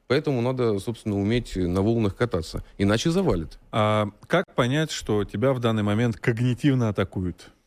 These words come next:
Speaker 2: Что тебя пытаются, с тобой, твоим мнением пытаются манипулировать?
Speaker 1: М, три аспекта. Первое — это у тебя вызывает, э,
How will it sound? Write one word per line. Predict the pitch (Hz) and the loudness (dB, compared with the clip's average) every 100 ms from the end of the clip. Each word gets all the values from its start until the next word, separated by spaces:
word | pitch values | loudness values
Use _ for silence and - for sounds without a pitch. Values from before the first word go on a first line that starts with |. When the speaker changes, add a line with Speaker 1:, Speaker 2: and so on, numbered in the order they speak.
| _ _ _ - | _ _ _ -10
Speaker 2:
Что | - 113 | -4 0
тебя | 120 | 0
пытаются, | 113 123 104 | 2 0 0
с | - | 0
тобой, | 113 120 | 0 0
твоим | 127 123 | 2 2
мнением | 123 151 127 | 2 2 0
пытаются | 104 107 101 - | 0 -2 -2 -2
манипулировать? | 107 107 110 104 90 78 | -2 0 0 0 0 -4
Speaker 1:
М, | 95 92 - _ _ _ _ _ _ _ _ _ | -4 -4 -8 _ _ _ _ _ _ _ _ _
три | 175 196 | 0 2
аспекта. | 147 - 117 87 101 | 0 0 -2 0 -2
Первое — | 117 143 98 95 | 0 0 2 0
это | 120 | 0
у | 135 | -2
тебя | 135 139 151 | -2 0 0
вызывает, | 139 123 131 143 139 123 - | 0 -2 0 2 2 0 -2
э, | 120 110 107 104 | 0 2 2 2